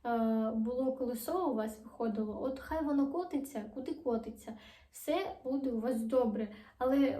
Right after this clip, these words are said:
вам потрібно відпустити просто цю напругу таку чоловічу і віддатися життю, по-, по-, покладатися на долю, і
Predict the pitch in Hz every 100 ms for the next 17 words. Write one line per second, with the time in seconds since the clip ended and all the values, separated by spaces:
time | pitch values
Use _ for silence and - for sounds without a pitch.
0 | 233 302 285 277 294 277 262 254 254 -
1 | 269 - 302 302 277 226 226 - - 220
2 | 208 - 247 233 233 233 254 262 277 277
3 | 254 226 226 233 - 233 220 - 233 240
4 | 247 262 226 - 214 - 214 - - -
5 | - _ 269 285 302 269 254 226 254 277
6 | 277 - 226 226 - 262 302 320 254 233
7 | - 247 240 233 233 - 240 247 226 269
8 | 285 277 - 226 220 226 226 220 220 214
9 | 214 208 208 208 214 233 311 285 226 -